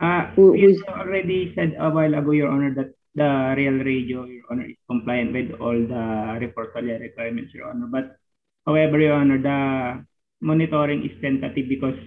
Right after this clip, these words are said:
Speaker 1: the moni-, we have not yet, uh, looked on their pin-, on their recent audited financial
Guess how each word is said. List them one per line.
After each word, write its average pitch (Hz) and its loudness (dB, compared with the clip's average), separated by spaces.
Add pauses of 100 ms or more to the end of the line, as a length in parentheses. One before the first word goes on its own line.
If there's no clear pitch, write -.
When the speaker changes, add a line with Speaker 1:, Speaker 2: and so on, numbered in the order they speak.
(400)
Speaker 1:
the 160 2
moni-, 160 4
we 175 4
have 165 2
not 170 0
yet, 165 2 (220)
uh, 143 -2 (560)
looked 180 -4
on 180 -4
their 160 2 (160)
pin-, 175 -2 (280)
on 175 0
their 165 2
recent 175 -4 (480)
audited 165 0
financial 151 0